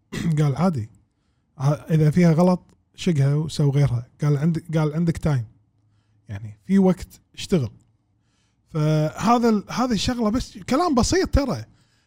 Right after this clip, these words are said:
لكن أقول: "إي والله تعال، ليش خايف أنا؟" بس شنو أنا؟ لأن أنا جاي من بيئة وايد judgmental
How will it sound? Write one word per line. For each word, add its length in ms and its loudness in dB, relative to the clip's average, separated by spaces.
لكن 440 -2
أقول: 200 -14
"إي 120 -6
والله 180 -4
تعال، 280 -6
ليش 180 -14
خايف 360 -12
أنا؟" 120 -16
بس 80 -10
شنو 320 -4
أنا؟ 80 -2
لأن 280 -2
أنا 200 -2
جاي 180 -2
من 200 0
بيئة 400 0
وايد 320 -2
judgmental 520 0